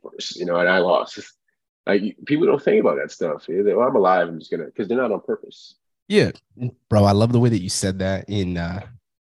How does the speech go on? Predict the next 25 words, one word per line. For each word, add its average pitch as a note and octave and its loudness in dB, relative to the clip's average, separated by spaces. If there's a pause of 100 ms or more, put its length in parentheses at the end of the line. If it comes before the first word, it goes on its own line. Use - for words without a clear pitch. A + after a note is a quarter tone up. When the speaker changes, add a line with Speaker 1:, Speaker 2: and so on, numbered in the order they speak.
(280)
Speaker 2:
love G#2+ 2
your G#2 4
upbringing, G2 0
you F2+ -4
know, F#2 -2
and, F2+ -2
and G2+ 0
could A#2+ -6
deeply C#3 4
resonate A#2+ 4
with G2 -2
you F#2+ -2
on F2+ -4
that, F2 -4
you F#2 -6
know, F2+ 0
where F2 -6
you're E2+ -12
talking - -8
about F2+ -4 (360)
living A2+ 4
at - 0
certain G2 0
parts, F#2+ 0
or F2 -2